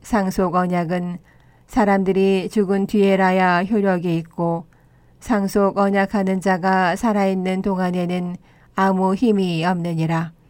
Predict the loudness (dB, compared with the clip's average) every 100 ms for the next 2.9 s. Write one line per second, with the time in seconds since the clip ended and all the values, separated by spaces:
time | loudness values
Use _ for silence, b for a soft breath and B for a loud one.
0 | b b b b b _ -4 0 0 0
1 | 0 0 0 -2 -2 -2 0 -2 -2 0
2 | 0 0 -2 0 -4 -4 -2 -2 -4